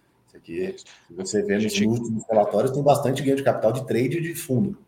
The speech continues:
Speaker 1: porque a gente pegou as oportunidades que o Fábio comentou. O tijolo fica um pouco mais difícil, ou fica uma pernada muito mais longa, né? Então,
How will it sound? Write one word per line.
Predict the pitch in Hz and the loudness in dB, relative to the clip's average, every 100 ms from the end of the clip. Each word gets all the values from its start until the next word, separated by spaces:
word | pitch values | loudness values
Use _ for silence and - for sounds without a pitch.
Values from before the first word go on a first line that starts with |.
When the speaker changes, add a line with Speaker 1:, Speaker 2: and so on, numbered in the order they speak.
| _ _ | _ _
Speaker 1:
porque | - 95 | -10 -2
a | 98 | 0
gente | 101 98 | 0 -2
pegou | 120 - 123 101 | -6 -2 2 2
as | 110 | 2
oportunidades | 120 123 123 113 110 | 0 0 2 2 0
que | 120 | -2
o | |
Fábio | - 117 120 | 2 2 2
comentou. | 123 143 147 101 - - _ _ _ _ | -4 -6 -4 -4 -6 -10 _ _ _ _
O | - 98 | -16 -12
tijolo | 95 92 107 | -10 -8 -10
fica | - | -10
um | |
pouco | 104 - | -12 -6
mais | 117 120 | -2 -2
difícil, | 127 107 95 85 | -2 -4 -4 2
ou | 107 147 156 | 6 8 6
fica | - 135 | 2 0
uma | 127 127 | 2 4
pernada | 123 117 123 | 6 6 4
muito | 123 127 | 2 -2
mais | 131 - | -2 -2
longa, | 107 95 87 | -2 -4 -6
né? | 90 92 | -14 -18
Então, | _ 90 | _ -20